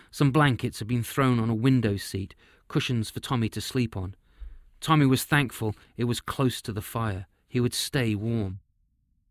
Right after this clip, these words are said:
The others went upstairs. Tommy could hear voices talking, but he could not make out the words. Michaelmas was saying to Jack, "This might work out well. It might have looked a little odd, us, well, me,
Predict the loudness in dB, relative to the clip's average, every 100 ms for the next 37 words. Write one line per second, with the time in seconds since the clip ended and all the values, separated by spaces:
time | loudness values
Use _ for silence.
0 | _ 4 4 4 -2 -4 -16 -8 -4 -4
1 | -6 -8 -4 -4 -4 -8 -16 _ _ _
2 | _ _ _ _ _ _ _ 2 4 4
3 | 2 2 2 2 2 2 2 -4 -8 -8
4 | -6 -2 -2 -4 -8 -10 _ _ _ -10
5 | -8 -2 0 0 0 -4 -4 -8 -8 -4
6 | 0 2 2 -2 -8 -20 _ _ _ _
7 | _ _ 0 2 4 2 0 -4 0 0
8 | -2 -2 -2 -2 -6 _ _ _ _ _
9 | -6 -2 2 2 2 0 -2 0 -4 -4
10 | 2 4 4 2 -8 _ _ _ _ _
11 | _ -4 0 2 4 2 0 -2 0 2
12 | 2 2 -2 -6 -6 -8 -4 2 4 4